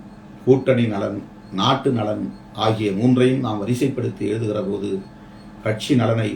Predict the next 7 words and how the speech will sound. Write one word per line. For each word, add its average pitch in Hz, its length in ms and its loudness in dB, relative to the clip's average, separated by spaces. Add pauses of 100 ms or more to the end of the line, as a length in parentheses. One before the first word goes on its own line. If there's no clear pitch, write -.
(160)
முதன்மையாக 127 540 4
நாம் 107 240 -4
பார்த்தாலும் 113 600 2
கூட, 101 180 -6 (4000)
அது 123 200 8
எவ்வளவு 143 320 6
முக்கியமானதோ 120 640 2